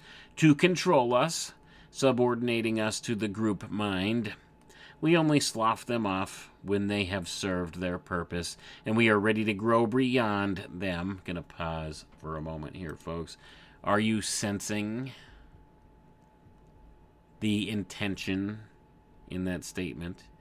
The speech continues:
Once we've outgrown them, we slough them off. There's nothing wrong with these people. They've served their purpose,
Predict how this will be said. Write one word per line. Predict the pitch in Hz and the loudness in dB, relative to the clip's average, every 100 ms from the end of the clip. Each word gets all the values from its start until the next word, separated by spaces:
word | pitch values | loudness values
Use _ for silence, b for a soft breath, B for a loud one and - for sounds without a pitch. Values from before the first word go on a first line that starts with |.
| b b b b b - | b b b b b -8
Once | 113 123 123 127 - | -2 4 6 4 4
we've | 131 110 | 2 4
outgrown | 107 104 104 107 104 98 | 2 0 0 2 2 0
them, | 92 101 | -2 -2
we | 95 95 | -2 -4
slough | 92 - 95 95 | -4 -4 -6 -6
them | - 95 92 - | -6 -4 -4 -6
off. | 90 85 82 95 - - b b b b b b b b _ _ _ - - - - - - - - - - - - - - - _ - - b b b b b b b b - | -8 -6 -6 -8 -10 -18 b b b b b b b b _ _ _ -20 -20 -20 -20 -20 -20 -20 -20 -20 -20 -20 -20 -20 -20 -20 _ -20 -20 b b b b b b b b 0
There's | 113 113 | 2 4
nothing | 110 120 120 113 98 | 4 2 2 0 0
wrong | 104 104 107 104 | 2 2 2 0
with | 104 90 | -2 -2
these | 104 95 | -4 -4
people. | 110 98 101 | -6 -4 -2
They've | 104 101 87 | -2 -2 -4
served | - - 110 110 110 95 104 | -8 -6 -2 0 0 -2 -4
their | 98 95 | -2 -2
purpose, | 90 - 92 87 - 85 82 90 - - | -4 -6 -4 -2 -4 -4 -4 -6 -8 -12